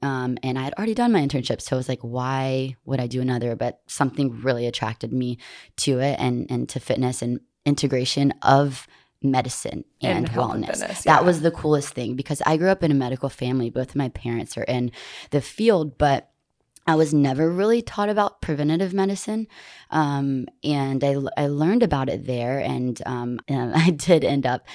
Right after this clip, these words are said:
Speaker 1: taking the internship in, in the spring of my senior year, um, just because I wanted to learn more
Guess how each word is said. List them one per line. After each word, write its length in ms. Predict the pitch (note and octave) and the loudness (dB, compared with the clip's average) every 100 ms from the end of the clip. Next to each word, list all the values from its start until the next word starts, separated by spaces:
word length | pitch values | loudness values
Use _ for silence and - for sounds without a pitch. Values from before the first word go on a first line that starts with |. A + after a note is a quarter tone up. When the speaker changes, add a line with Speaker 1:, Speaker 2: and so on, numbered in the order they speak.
| - - | -20 -2
Speaker 1:
taking 340 | - E3 E3 | 2 4 4
the 60 | D#3 | 4
internship 760 | C3+ C#3 - C3+ - C3 B2+ - | 2 0 2 2 2 -2 -2 -2
in, 320 | B2 B2 B2 - - - | -2 -2 -4 -12 -12 2
in 100 | D3+ | 2
the 40 | |
spring 500 | C#3 - - D#3 D3 | 2 -6 2 6 6
of 120 | C#3 | 6
my 140 | C3+ C3 | 2 0
senior 360 | - B2+ B2+ | 0 0 2
year, 540 | B2+ A#2 A#2 A#2 C#3 D3+ - - - | -2 -4 -4 -2 -2 -4 -12 -18 -2
um, 160 | C3 | 0
just 200 | C3 C3 | 2 -2
because 240 | - C#3+ C3 | -2 -4 -2
I 60 | |
wanted 280 | B2+ B2 A#2+ | 0 0 -2
to 120 | - | -4
learn 380 | A#2 A#2 A2+ A2+ - | -4 -2 -2 -4 -2
more 460 | B2 A#2 A2+ G#2+ | -2 -2 -2 -6